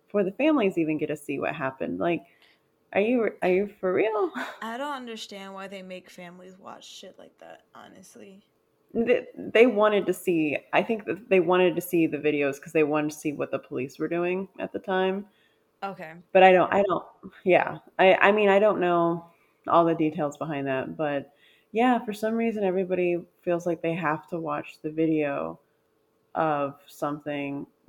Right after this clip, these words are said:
Speaker 1: to believe it, or I don't understand if it's just they don't believe it or they're like, "Hey, have you watched this?" Or they wanna feel like, "I shared this, I'm important for sharing it."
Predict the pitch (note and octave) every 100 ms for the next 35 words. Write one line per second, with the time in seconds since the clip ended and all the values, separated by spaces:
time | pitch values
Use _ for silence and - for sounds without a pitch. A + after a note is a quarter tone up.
0 | - F#3 D3+ C#3+ C#3+ D3+ G#3+ C#4+ B3+ -
1 | E3 E3 D#3 - _ _ - F#3 G3 G3
2 | F#3+ F3 - - E3+ E3 D#3+ E3 - -
3 | - E3 E3 E3 - - D#3+ D3+ D#3 -
4 | _ D#3+ D3 F3+ G#3+ A#3 A3+ - D#3+ D3+
5 | D3 D#3 F#3 F3 D3+ C#3+ D#3+ F3+ G#3+ -
6 | F#3+ F#3 F#3 - - _ _ _ _ _
7 | _ _ F3+ G3 F#3+ G3 - F3 F#3+ G3+
8 | G3+ - F#3+ E3+ D#3+ D3+ C#3+ - D3 E3
9 | F3+ - F#3+ F#3+ F#3+ F#3 E3 D#3+ E3 -
10 | D#3+ F3 F3 F3 F3 E3+ - E3+ E3 -
11 | - E3+ F3+ A3 B3 C#4 C#4 C4+